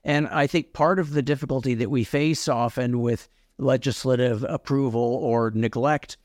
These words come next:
uh, of budgets and, and of estimates is that, uh, people, when,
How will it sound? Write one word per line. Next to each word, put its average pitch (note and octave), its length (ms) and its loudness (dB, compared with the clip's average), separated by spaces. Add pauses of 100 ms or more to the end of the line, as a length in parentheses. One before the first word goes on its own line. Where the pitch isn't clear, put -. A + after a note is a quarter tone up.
(400)
uh, A#2+ 240 -2
of A#2 260 0
budgets B2 520 0
and, B2 340 -4
and B2 240 -4
of A2+ 80 -2
estimates C3 500 -2
is B2 140 -6
that, C3+ 200 -4 (300)
uh, D3 140 -4
people, E3+ 540 2 (260)
when, D3 240 0